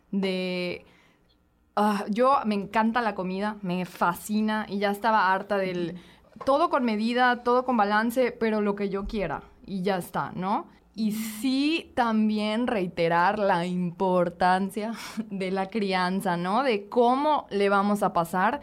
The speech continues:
Speaker 1: todas estas creencias a los niños, cómo nosotros como papás afectamos en su relación con la comida. Como dice Rox, ellos nacen con esta intuición.
Speaker 2: Esto está hermoso.
Speaker 1: Sí, n-, nacen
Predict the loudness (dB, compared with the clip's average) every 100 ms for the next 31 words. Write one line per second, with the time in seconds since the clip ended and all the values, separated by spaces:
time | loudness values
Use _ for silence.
0 | -4 0 4 4 2 -2 -4 0 0 0
1 | 0 0 0 -2 -2 -2 -4 -6 -12 _
2 | -4 2 4 4 2 2 0 0 0 0
3 | 0 -2 0 0 0 -2 2 2 2 -6
4 | -20 -2 2 2 2 -2 -2 -2 2 2
5 | 2 0 -2 -4 -14 -4 2 4 4 4
6 | 4 4 2 2 0 2 2 0 -2 -4
7 | -4 0 4 4 2 0 0 2 4 2
8 | 2 -2 0 0 0 0 2 4 4 2
9 | 0 0 0 -4 _ 0 2 2 2 0
10 | 0 -2 0 0 2 2 0 0 -2 -4
11 | -6 -10 -10 -8 -4 -2 -2 -2 -2 0
12 | 0 0 0 0